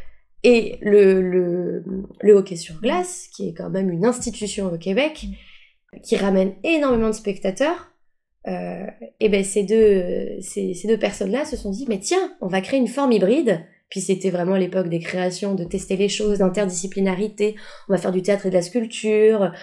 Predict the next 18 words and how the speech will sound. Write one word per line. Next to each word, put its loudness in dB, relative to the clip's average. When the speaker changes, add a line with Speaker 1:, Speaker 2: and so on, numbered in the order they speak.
Speaker 1:
on 2
va 4
faire -2
du -2
théâtre -2
dans 2
des -2
supermarchés, 0
on 2
va 0
faire -2
du -6
théâtre -2
des 2
happenings, 2
dans 2
des 0
parkings. 0